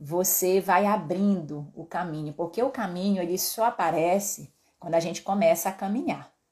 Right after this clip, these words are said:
né? Não adianta a gente querer, eh, eu sempre, eu li uma frase que eu,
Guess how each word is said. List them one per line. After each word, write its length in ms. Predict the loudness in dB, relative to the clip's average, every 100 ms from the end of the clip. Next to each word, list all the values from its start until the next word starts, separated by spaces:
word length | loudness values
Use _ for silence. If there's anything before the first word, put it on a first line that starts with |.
| _
né? 280 | -8 -8 -8 _ -4
Não 100 | 0
adianta 640 | 0 0 0 4 4 4
a 40 |
gente 320 | 2 0 -4 -6
querer, 500 | -4 0 0 -2 -10 _ -6
eh, 280 | 2 2 2
eu 140 | 0 -2
sempre, 400 | 0 0 0 0
eu 80 |
li 180 | -2 0
uma 200 | 0 0
frase 640 | 0 -2 0 0 -2 -10 -12 _ _ _ _ _ _ _ _ _ _ -14
que 120 | -4
eu, 60 | -4